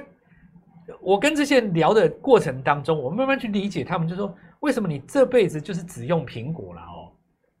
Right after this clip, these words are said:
我也跟他们聊的过程当中呢，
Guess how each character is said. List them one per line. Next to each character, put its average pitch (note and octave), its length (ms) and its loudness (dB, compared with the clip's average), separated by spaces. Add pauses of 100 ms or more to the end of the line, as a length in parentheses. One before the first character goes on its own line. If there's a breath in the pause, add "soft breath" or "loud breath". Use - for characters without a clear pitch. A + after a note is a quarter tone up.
(380)
我 F#3 120 -2
也 D3 360 -2 (500 soft breath)
跟 A3+ 160 2
他 A#3 80 2
们 G#3+ 120 0
聊 E3 140 6
的 D#3 80 4
过 F3 180 0
程 C3+ 220 -6
当 C#3 220 -2
中 C3+ 180 -6
呢， A2 280 -8